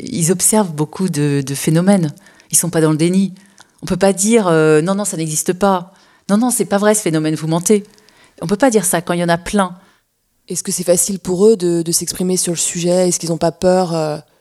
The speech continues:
Speaker 1: Apparemment, euh, plus maintenant.
Speaker 2: Plus maintenant.
Speaker 1: Ouais.
Speaker 2: Les mentalités changent.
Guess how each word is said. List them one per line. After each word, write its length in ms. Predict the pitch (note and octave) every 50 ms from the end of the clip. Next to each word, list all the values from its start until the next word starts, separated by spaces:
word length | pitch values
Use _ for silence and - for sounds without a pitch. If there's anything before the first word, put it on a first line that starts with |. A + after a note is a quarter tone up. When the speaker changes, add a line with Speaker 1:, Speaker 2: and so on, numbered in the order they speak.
| _ _ _ -
Speaker 1:
Apparemment, 640 | E3+ E3+ - E3 D3 D3+ D3+ D3 D#3 E3+ F3 E3 C3+
euh, 300 | B2+ B2+ B2 B2 B2 B2+ C3+ C#3 - _ _ -
plus 120 | - - D#3+
maintenant. 400 | C#3+ C3+ C3+ - C3+ C3 C3 C#3 - _ _ -
Speaker 2:
Plus 120 | - F3+
maintenant. 360 | F3 E3+ D#3+ D#3+ D#3+ D#3+ D#3 - _ -
Speaker 1:
Ouais. 120 | D3 C#3 C3+ -
Speaker 2:
Les 120 | F3 F3
mentalités 440 | F3+ F3+ F3 F3 E3+ D#3+ D#3 F3+ F3
changent. 380 | E3 - E3+ E3 D#3+ D#3 -